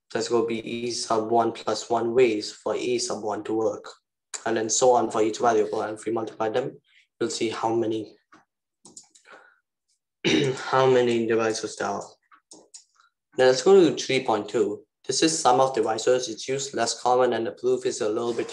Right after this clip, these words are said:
harder here. So we'll leave it as an exercise, and then you can always ask us in office hours and we'll be happy to share the solution with you.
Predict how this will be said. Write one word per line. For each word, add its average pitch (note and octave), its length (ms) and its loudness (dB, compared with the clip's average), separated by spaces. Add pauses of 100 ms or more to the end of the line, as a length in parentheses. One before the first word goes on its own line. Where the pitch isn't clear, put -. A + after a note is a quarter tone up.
(100)
harder A#2 300 -2
here. D3+ 260 -2 (680)
So D#3+ 180 0
we'll D#3+ 160 6
leave D#3+ 200 6
it F#3+ 100 0
as F3 200 -2
an C3 100 -2
exercise, C#3 880 0
and B2 300 -4
then A2 400 -4 (440)
you C3+ 120 -2
can C3+ 120 4
always B2+ 400 6
ask B2+ 320 2
us C3 140 0
in B2+ 80 -2
office - 420 -4
hours C3 240 -2
and A2+ 140 -6
we'll A2+ 160 -4
be A2+ 100 -8
happy A2 240 -6
to - 80 -16
share G#2+ 280 -6
the G#2+ 80 -12
solution A2 500 -2
with G2 180 -14
you. - 140 -10